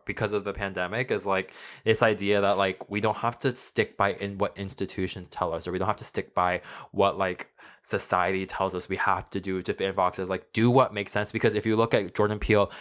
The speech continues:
and Bong Joon-ho's movies, they've been some of the most celebrated movies in the last two years. Like, truly, like, they've been, they've racked, wa-, racked up awards. They've, they've re-,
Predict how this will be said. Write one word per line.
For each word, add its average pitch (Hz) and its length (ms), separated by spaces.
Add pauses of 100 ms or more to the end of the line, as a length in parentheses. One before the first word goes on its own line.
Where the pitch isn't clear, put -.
(160)
and 104 220
Bong 107 200
Joon-ho's 104 340
movies, 101 240
they've 101 160
been 113 100
some 113 140
of 107 40
the 101 60
most 104 200
celebrated 98 400
movies 92 340
in 90 60
the 90 80
last 90 260 (200)
two - 160
years. 90 420
Like, 95 140
truly, 98 360
like, 90 160
they've 101 200
been, 101 260 (280)
they've 107 240
racked, 104 240
wa-, 98 380
racked 104 260
up - 80
awards. 101 500
They've, 90 280 (460)
they've 101 220 (400)
re-, 110 100